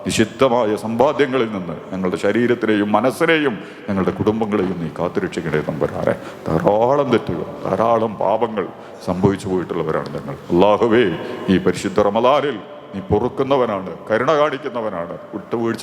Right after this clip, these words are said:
ചെയ്യുന്നവനാണ്. ഞങ്ങളുടെ തെറ്റുകളും കുറ്റങ്ങളും ഒക്കെ പുറത്ത് മാപ്പാക്കി നീ ഞങ്ങളെ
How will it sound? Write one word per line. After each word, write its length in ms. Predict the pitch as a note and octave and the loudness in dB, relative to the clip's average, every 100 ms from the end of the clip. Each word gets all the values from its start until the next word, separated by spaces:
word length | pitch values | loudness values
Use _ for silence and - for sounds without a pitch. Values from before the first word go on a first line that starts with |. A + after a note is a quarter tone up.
| G2 | -2
ചെയ്യുന്നവനാണ്. 600 | F#2 F2 E2+ - - - - - - | 0 0 -2 -2 -2 -2 -6 -14 -2
ഞങ്ങളുടെ 300 | F2+ F#2 F2 G2 | 2 4 4 2
തെറ്റുകളും 480 | F#2 A#2 A2+ A2 G2+ G2 | 2 2 4 2 0 -2
കുറ്റങ്ങളും 420 | - C#3+ C3+ B2+ A#2 | 0 2 4 4 2
ഒക്കെ 140 | A2+ A2 | 0 2
പുറത്ത് 380 | A2+ B2+ - A2+ | 2 0 -2 0
മാപ്പാക്കി 640 | A#2+ D#3+ - F3+ C#3+ A2+ F#2+ - - - | 2 2 2 2 2 -4 -12 -14 -16 -8
നീ 80 | G2+ G#2+ | -6 -4
ഞങ്ങളെ 220 | G2 | -2